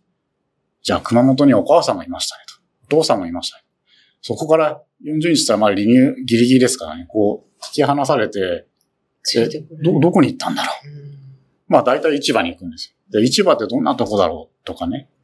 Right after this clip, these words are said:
Speaker 1: そういうことを考えてみるだけでも、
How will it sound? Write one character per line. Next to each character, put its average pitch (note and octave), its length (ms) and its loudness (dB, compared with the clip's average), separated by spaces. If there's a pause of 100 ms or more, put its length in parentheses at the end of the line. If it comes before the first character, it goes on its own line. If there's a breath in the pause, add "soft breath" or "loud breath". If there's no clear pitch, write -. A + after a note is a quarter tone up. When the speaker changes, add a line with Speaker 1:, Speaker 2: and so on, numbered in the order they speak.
(440)
Speaker 1:
そ F3+ 140 -2
う F3 40 4
い - 20 0
う - 20 0
こ F3+ 120 0
と F3 120 4
を B2+ 40 2
考 C3+ 300 -2
え B2+ 40 0
て A2 120 -4
み G2+ 80 -4
る G2 100 -6
だ F#2 120 -2
け G2 100 -2
で F#2+ 100 2
も、 G2 400 0